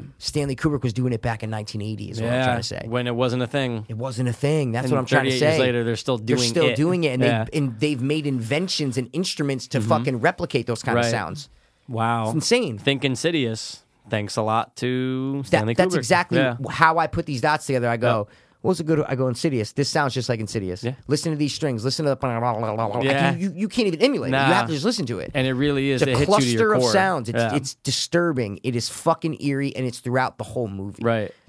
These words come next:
Speaker 1: The music doesn't stop throughout the whole movie, man.
Speaker 2: Even
Speaker 1: and when there is silence, it's so impactful.
Speaker 2: Right.
Speaker 1: The scene that we just did in the intro, that's silent when
Speaker 2: Oh,
Speaker 1: they're
Speaker 2: yeah.
Speaker 1: talking.
Speaker 2: Oh, yeah. There's, there's
Speaker 1: Silent.
Speaker 2: long breaks in between and no one's saying anything. You're like, "Oh."
Speaker 1: That's where that tension comes from.
Speaker 2: What's going on?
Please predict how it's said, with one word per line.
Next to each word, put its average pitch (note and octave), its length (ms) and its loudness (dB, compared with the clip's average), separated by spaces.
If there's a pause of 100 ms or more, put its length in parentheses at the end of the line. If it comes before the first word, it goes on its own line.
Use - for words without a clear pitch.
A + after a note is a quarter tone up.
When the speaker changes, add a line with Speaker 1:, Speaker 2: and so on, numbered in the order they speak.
Speaker 1:
The B2+ 60 0
music D3+ 320 0
doesn't C3+ 220 2
stop B2+ 260 0
throughout A2 160 -2
the A2+ 80 -2
whole A2 120 0
movie, G#2 240 -4
man. F2+ 280 -8
Speaker 2:
Even C3 120 0
Speaker 1:
and D#3 80 4
when C#3+ 100 4
there B2 140 -4
is D3+ 180 0
silence, F#3+ 640 0
it's - 180 -6
so C3 280 0
impactful. A#2 540 -2 (160)
Speaker 2:
Right. A2+ 260 -6
Speaker 1:
The A2+ 60 0
scene D3+ 180 0
that C#3 120 0
we D3 80 0
just C3 140 -4
did D#3+ 60 -2
in D3 60 -2
the D#3 100 -2
intro, C3+ 200 -4
that's G#2+ 180 -8
silent D3+ 480 0
when A#2+ 100 0
Speaker 2:
Oh, - 40 2
Speaker 1:
they're - 80 2
Speaker 2:
yeah. A3 60 -2
Speaker 1:
talking. G#2 420 0 (100)
Speaker 2:
Oh, A2+ 80 -4
yeah. E3 240 -2
There's, A#2 260 0
there's C3 100 2
Speaker 1:
Silent. F#3+ 200 4
Speaker 2:
long C3+ 240 2
breaks C#3+ 260 -2
in C3+ 80 -2
between A#2+ 320 -2
and A2 100 -2
no A#2+ 100 2
one's A2+ 120 -2
saying C3 180 -2
anything. A2+ 240 -4
You're G#2 80 -4
like, - 180 -10 (360)
"Oh." - 120 -10
Speaker 1:
That's C3+ 360 2
where B2 180 0
that G2+ 160 -2
tension B2+ 300 -2
comes G2 240 -4
from. D2 280 -8
Speaker 2:
What's B2+ 200 -12
going - 140 -18 (100)
on? - 80 -20